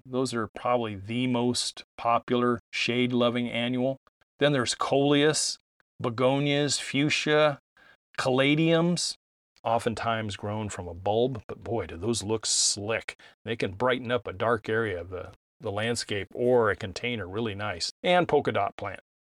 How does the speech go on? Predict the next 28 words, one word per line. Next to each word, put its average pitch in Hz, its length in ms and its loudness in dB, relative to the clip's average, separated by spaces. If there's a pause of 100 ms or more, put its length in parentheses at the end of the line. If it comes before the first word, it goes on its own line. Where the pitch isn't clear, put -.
(220)
which 104 180 -8
is 98 140 -6
a, 90 240 -4
an 110 120 -4
old 110 200 -2
standby. 92 540 -4 (440)
And 165 140 4
this 233 160 4
is 143 80 0
just 135 220 2
to 127 60 -4
name 113 220 -2
a 95 40 -8
few. 101 320 -6
There's, 123 340 0
there's 147 240 2
other 123 300 0
ones, 90 420 -8 (420)
uh, 98 220 -4
but 95 200 -8
sometimes 135 520 0
you 107 100 -4
start - 460 0
to 98 240 -2 (400)
blur 131 400 4
the 123 100 2
lines 113 380 0
between 98 720 -10